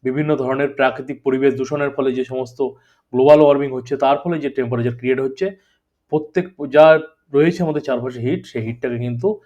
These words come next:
রিডিউস ক-, করতে বা কমাতে সাহায্য করে উদ্ভিদ বা গাছ। আচ্ছা, এর পরের লাইন কি দেখতে পাচ্ছি আমরা, "They provide, আহ, habitat and shelter, আহ, to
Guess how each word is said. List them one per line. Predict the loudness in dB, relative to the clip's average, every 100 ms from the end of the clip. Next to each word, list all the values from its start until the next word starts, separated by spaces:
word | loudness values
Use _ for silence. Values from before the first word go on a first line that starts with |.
| _ _ _ -4
রিডিউস | 0 -2 -2
ক-, | -8 -4
করতে | -6 -4
বা | -2 -2
কমাতে | -2 -2 -2 -2
সাহায্য | -4 -6 -6
করে | -4 -4 -4 -10 _ _ -10
উদ্ভিদ | -10 -6 -6 -6 -6
বা | -6
গাছ। | -4 -6 -8 -20 _ _ _ _ -8 -8 -10 -18 _ _ _ _ _ _ _ _ _ -20 -20 -20 -8
আচ্ছা, | -6 -4 -4 -6
এর | -4 -2
পরের | 2 4
লাইন | 4 0
কি | -2
দেখতে | -4 -2 0
পাচ্ছি | 0 2
আমরা, | 0 0 -2 -2 -18 _ _ -8
"They | 0 4 4 4 0
provide, | 0 0 4 6 6 2 -8 -20 _ _ _ -8
আহ, | -6 -2
habitat | 0 2 0 -2 -6
and | 0 4 2
shelter, | 2 0 0 2 2 2 -4 _ _ -10
আহ, | -8 -6
to | -4 -4 -4